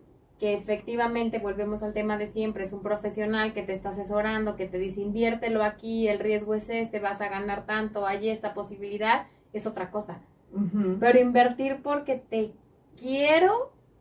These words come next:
Speaker 1: y porque creo, confío ciegamente en ti y no importa lo que pase, va, ese es el tema, ¿no?
Speaker 2: Sí, exactamente. Entonces,
Speaker 1: no hay garantía.
Speaker 2: No hay garantía. Aprende a decir que no,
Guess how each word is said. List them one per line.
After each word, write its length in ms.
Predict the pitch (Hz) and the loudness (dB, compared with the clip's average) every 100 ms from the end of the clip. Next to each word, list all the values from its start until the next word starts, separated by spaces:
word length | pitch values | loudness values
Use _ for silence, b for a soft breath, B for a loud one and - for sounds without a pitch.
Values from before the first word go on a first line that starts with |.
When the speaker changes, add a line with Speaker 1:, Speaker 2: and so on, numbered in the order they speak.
| _ _ _ - _ - | _ _ _ -20 _ -8
Speaker 1:
y 120 | 226 | -6
porque 400 | 226 233 240 233 | -4 -4 -4 -4
creo, 260 | 247 240 233 | 0 0 2
confío 580 | 240 233 226 269 285 311 | 2 4 2 2 4 4
ciegamente 640 | 311 285 277 269 277 269 | 2 2 2 2 0 0
en 200 | 269 262 | -2 -2
ti 260 | 285 339 539 - _ _ _ _ _ - | 2 2 2 -2 _ _ _ _ _ -6
y 80 | 226 | 2
no 100 | 254 | 2
importa 600 | 285 285 285 311 311 302 | 2 4 4 4 6 4
lo 100 | 269 | 4
que 100 | 247 | -2
pase, 440 | 247 247 262 262 | 0 0 0 -2
va, 440 | 247 220 226 - - _ _ _ - | -2 -2 -2 -4 -8 _ _ _ -6
ese 240 | 208 220 | -2 -2
es 100 | 214 | -4
el 120 | 202 185 | -8 -8
tema, 220 | 185 196 | -8 -10
¿no? 140 | 359 - _ - | -12 -14 _ -18
Speaker 2:
Sí, 300 | 185 240 226 - | -8 -4 -4 -6
exactamente. 800 | 190 180 208 - 185 180 180 180 | -8 -6 -8 -6 -4 0 0 0
Entonces, 340 | 185 202 233 - 208 | -2 -2 -4 -6 -6
Speaker 1:
no 140 | 233 | -2
hay 140 | 233 | 0
garantía. 460 | 226 208 190 - - - 202 | -2 -2 -6 -12 -16 -10 -2
Speaker 2:
No 140 | 202 | 0
hay 120 | 190 | 2
garantía. 440 | 196 185 175 175 - - - | 0 0 0 0 -4 -12 -2
Aprende 500 | 233 233 254 262 254 | 0 4 4 6 6
a 60 | 214 | 4
decir 360 | 185 214 - | 2 -2 -6
que 120 | 180 | -2
no, 200 | 165 131 | -2 -4